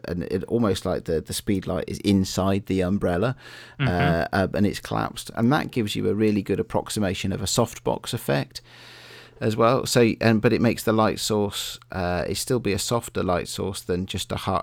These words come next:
Speaker 1: yeah, just a straight light, but it also makes it much smaller, so you can have a lot more control over where the light falls.
Speaker 2: Right, yeah.
Speaker 1: You know, so, uh, which it, it might be important if you're taking a photo of somebody and you want their face to be ni-, very nicely lit, but you want the light to drop away. You don't really want to see their body past the shoulders,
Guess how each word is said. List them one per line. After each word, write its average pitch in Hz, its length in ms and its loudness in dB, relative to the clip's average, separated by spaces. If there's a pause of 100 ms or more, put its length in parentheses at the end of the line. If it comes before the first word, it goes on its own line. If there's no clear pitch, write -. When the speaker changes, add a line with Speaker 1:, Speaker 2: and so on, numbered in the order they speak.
Speaker 1:
yeah, 90 140 -2
just - 260 -8
a - 40 -4
straight 90 340 -2
light, 92 420 -2
but 95 240 -4
it - 240 -4
also 101 320 -4
makes 98 240 -2
it 98 80 -2
much 101 220 -2
smaller, 123 360 0
so - 160 -6
you 104 140 -4
can 101 160 -6
have 98 160 -2
a 101 60 -2
lot 104 140 -2
more 101 120 -4
control 101 540 0
over 101 160 -4
where 95 180 2
the 98 100 -6
light 92 280 0
falls. 95 600 -2 (380)
Speaker 2:
Right, 113 380 2
yeah. 107 320 -4
Speaker 1:
You 113 140 2
know, 85 120 2
so, 90 380 2 (100)
uh, 82 540 -2
which - 320 -4 (240)
it, 95 260 -4
it 87 140 -2
might 104 240 2
be 95 80 -2
important 95 500 -2
if - 160 -6
you're 95 80 -2
taking 98 320 -2
a 92 60 -6
photo 98 380 -4
of 98 100 -6
somebody 95 420 -2
and 95 100 -2
you 95 100 -4
want 98 180 -4
their 98 180 0
face 101 320 -2
to - 100 -12
be 95 120 -2
ni-, 98 180 0
very 101 240 0
nicely 98 300 -4
lit, - 140 -4
but - 120 -4
you 101 80 -4
want 98 160 -2
the 101 60 -4
light 101 240 0
to 104 80 -6
drop 104 260 -2
away. 98 220 0
You 95 80 -2
don't 80 180 -4
really 98 380 4
want 95 180 -2
to 92 80 -4
see 92 220 -2
their 92 160 -2
body 95 340 -2
past 90 360 -4
the 92 60 -4
shoulders, 80 680 -4